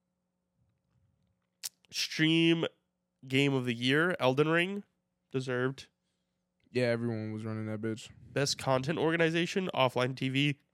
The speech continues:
Speaker 1: 'cause of course, they're so, like, non-offensive.
Speaker 2: I have no idea who that is.
Speaker 1: Offline T V is, like,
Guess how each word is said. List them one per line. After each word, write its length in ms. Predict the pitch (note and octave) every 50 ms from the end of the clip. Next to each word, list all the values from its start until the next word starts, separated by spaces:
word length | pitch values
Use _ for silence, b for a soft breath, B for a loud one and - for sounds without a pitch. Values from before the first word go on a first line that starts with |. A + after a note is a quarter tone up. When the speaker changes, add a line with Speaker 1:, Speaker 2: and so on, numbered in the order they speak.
| _ _ _ _ _ _ _ _ _ _ _ _ _ _ _
Speaker 1:
'cause 140 | - B2+ B2+
of 100 | B2+ -
course, 500 | - C#3 C3+ C3+ C3 - - - - - _ _ _ _ _ _ _ _ _ _ _ _ _ _ _ -
they're 120 | - B2 A#2
so, 320 | - - C3+ B2+ B2+ B2+
like, 500 | B2 B2 A2+ A#2 A#2 A2 - - - - - _ _ _ _ _ _ _ _ _ _ _ _ _ _ _ _ _ _ _ _ _ _ _ _ _ _ _ _ _ _ _ _ -
non-offensive. 1000 | B2+ C3+ C3+ B2 B2 A#2+ A#2+ A2+ - C3 A#2 A#2+ A#2+ - - C3 C3 B2+ - - _ _ _ _ b b b b b b b b b b b _ _ _ _ _ _ _ _ _ _ -
Speaker 2:
I 60 | C#3 B2+
have 80 | A#2+
no 140 | B2 A#2+ A#2
idea 160 | A#2+ A#2+ A#2+
who 260 | A#2+ B2 B2 A#2+ A#2
that 140 | A#2+ B2 B2 B2
is. 80 | - - _ - - -
Speaker 1:
Offline 380 | B2+ D3 D3 - E3+ E3+ F3 D3
T 220 | - - D#3 C#3+
V 420 | C3 B2+ C3+ C#3 C3+ C3+ C3+ C3+ - _ _ _ _ _ _ _ _ _ _ _ _ _ _ _ _ _ _ _ _ _ _ _ _ -
is, 680 | C3 C3 B2+ B2 B2 B2 B2 B2 A#2+ A#2+ A#2 A#2 A#2+ -
like, 640 | B2 A#2+ A#2+ A#2+ A#2+ - - - - - -